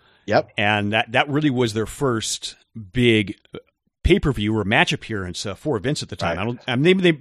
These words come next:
Speaker 2: I'm sure they were on T V before then, but
Speaker 1: Right.
Speaker 2: not anything as far as the major stage goes.
Speaker 1: No, and he immediately pushed them to the moon. They were immediately put into the tag team title picture.
Speaker 2: Mm-hmm.
Speaker 1: Uh, and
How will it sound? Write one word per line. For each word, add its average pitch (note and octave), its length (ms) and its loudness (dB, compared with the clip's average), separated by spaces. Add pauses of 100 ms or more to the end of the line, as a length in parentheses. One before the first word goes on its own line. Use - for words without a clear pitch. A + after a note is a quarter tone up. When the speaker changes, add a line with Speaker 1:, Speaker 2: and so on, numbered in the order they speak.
(140)
Speaker 2:
I'm - 140 2
sure G#3 220 2
they E3 100 2
were C3 100 2
on A2+ 100 0
T A#2+ 200 -6
V C3 160 0
before F#2 400 -10
then, D#2+ 340 -12
but G2 220 -8 (280)
Speaker 1:
Right. G#2 120 0
Speaker 2:
not C3+ 160 4
anything B2 440 -2
as G#2+ 120 -4
far A#2+ 180 -2
as G#2+ 100 -2
the G#2+ 80 -6
major G2+ 240 -2
stage G2 380 -4
goes. - 320 -10 (460)
Speaker 1:
No, E3+ 240 8
and B2 80 4
he D#3 120 8
immediately C#3 640 4
pushed C3+ 320 4
them G#2 140 0
to G2+ 100 -2
the F2+ 100 0
moon. A2+ 280 4
They B2 100 8
were B2 140 8
immediately A2+ 420 6
put B2 200 6
into G#2+ 140 6
the F2+ 140 2
tag A2 280 2
team E2 180 -6
title D#2+ 260 0
picture. - 400 -8 (440)
Speaker 2:
Mm-hmm. G#2+ 140 8
Speaker 1:
Uh, F#2+ 200 8
and G2+ 380 4